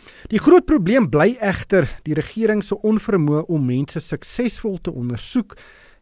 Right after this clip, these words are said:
en vir korrupsie, bedrog en geldwasery te vervolg. Dit lyk nou of Suid-Afrika op die vroegste in Junie aanstaande jaar van die lys afgehaal kan word, as ons natuurlik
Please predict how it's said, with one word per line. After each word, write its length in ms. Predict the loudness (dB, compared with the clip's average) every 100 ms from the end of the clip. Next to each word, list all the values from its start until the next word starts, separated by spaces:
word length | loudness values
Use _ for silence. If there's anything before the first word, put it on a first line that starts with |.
| -2
en 220 | 0 0
vir 220 | -2 -6
korrupsie, 540 | -2 0 0 -2 -8
bedrog 420 | -6 -2 -2 -2 -6
en 100 | -10
geldwasery 760 | -8 -8 -8 -8 -8 -6 -6
te 140 | -6 -8
vervolg. 600 | -10 -8 2 2 2 -2 _ -20 _ _
Dit 140 | -6 0
lyk 240 | 0 2
nou 160 | 0 0
of 100 | 0
Suid-Afrika 600 | -2 -2 -2 -2 0 0
op 200 | 0 -2
die 120 | -4
vroegste 720 | -4 2 4 4 -2 -2 -2 -2 -14 _ -4
in 160 | -2
Junie 380 | 0 2 2 0
aanstaande 600 | -4 -6 -4 0 2 2
jaar 280 | 2 0 -2
van 120 | -4
die 120 | -4
lys 220 | -2 -4
afgehaal 420 | -2 -4 0 -2 0
kan 200 | -2 2
word, 280 | 4 2 0 -20 _ _ _ -10
as 140 | -8
ons 140 | -8 -8
natuurlik 540 | -8 -6 -4 -4 -6